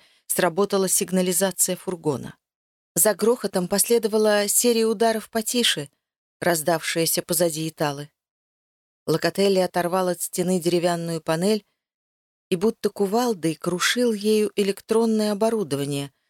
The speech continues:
разбивая экраны и разрывая кабели распределительного щита. На шум прибежала женщина в белом халате, примерно ровесница Италы, но шире в талии.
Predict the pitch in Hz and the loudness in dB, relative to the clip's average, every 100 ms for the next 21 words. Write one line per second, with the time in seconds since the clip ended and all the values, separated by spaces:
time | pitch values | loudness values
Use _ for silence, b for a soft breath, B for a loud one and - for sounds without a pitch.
0 | _ 170 170 156 170 175 165 170 180 185 | _ -2 0 0 0 2 0 -2 -2 0
1 | 208 180 156 165 170 175 180 180 170 214 | 0 -2 -2 -2 0 0 0 0 -2 -2
2 | 214 202 202 185 b b - 226 - 226 | 0 2 0 -2 b b -2 0 0 0
3 | 185 196 196 - 175 170 160 - - - | 0 0 0 -4 -4 -4 -2 -2 -4 -10
4 | 120 _ _ _ _ _ _ _ _ _ | -14 _ _ _ _ _ _ _ _ _
5 | _ _ _ _ 160 165 - 202 202 185 | _ _ _ _ -2 0 0 0 0 0
6 | 160 160 185 185 190 180 214 185 - 160 | 0 2 2 2 0 0 0 0 -2 -2
7 | 160 143 165 160 160 - 185 160 - - | -4 0 0 0 -4 -2 0 -2 -2 -4
8 | b b b _ 226 240 269 240 240 226 | b b b _ 2 4 4 4 2 2
9 | 220 233 - 220 - 226 220 - 156 127 | 2 2 0 -2 0 0 -2 -4 -6 -6
10 | 131 _ _ _ _ _ - 165 165 - | -12 _ _ _ _ _ -4 -2 -2 0
11 | 208 190 185 - 143 - 113 | 0 0 -4 -6 -6 -6 -14